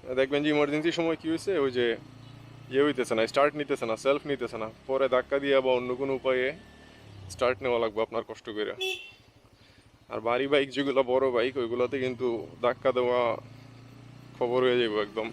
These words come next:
একা তো সম্ভবই না। আমার এই বাইকের ওজন প্রায় একশো ছাপ্পান্ন কেজি, মানে ফুয়েল ছাড়া, খালি ট্যাঙ্কেই একশো পঞ্চান্ন, একশো সা-,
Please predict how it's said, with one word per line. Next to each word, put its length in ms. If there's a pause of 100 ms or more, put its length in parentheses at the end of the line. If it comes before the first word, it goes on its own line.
(120)
একা 300
তো 120
সম্ভবই 460
না। 140 (720)
আমার 260
এই 100
বাইকের 300
ওজন 340
প্রায় 240
একশো 180
ছাপ্পান্ন 420
কেজি, 300 (120)
মানে 400 (120)
ফুয়েল 260
ছাড়া, 320 (100)
খালি 200
ট্যাঙ্কেই 640 (460)
একশো 380
পঞ্চান্ন, 400
একশো 200
সা-, 340